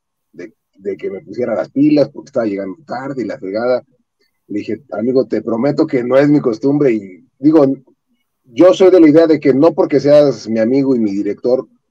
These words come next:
te voy a dar preferencia. Simplemente te respeto porque eres director y además trabajo más a gusto porque es mi amigo, eso pues sí, ¿no?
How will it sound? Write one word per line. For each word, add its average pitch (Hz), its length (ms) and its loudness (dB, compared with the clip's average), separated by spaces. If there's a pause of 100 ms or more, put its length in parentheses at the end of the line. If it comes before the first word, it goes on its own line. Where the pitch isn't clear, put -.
(140)
te 120 80 -8
voy 123 120 2
a 131 40 4
dar 127 200 0
preferencia. 123 640 -2 (320)
Simplemente 180 680 0
te 107 300 -4 (300)
respeto - 480 -4
porque 143 340 -8
eres 131 260 -6
director 98 600 -4
y 95 120 -12
además 95 360 -10
trabajo 98 320 -6
más 92 180 -8
a 104 40 -8
gusto 98 240 -10
porque - 260 -10
es 110 60 -8
mi 123 80 -6
amigo, 110 280 -4
eso 107 200 -10
pues 78 140 -14
sí, 95 160 -16
¿no? 127 200 -10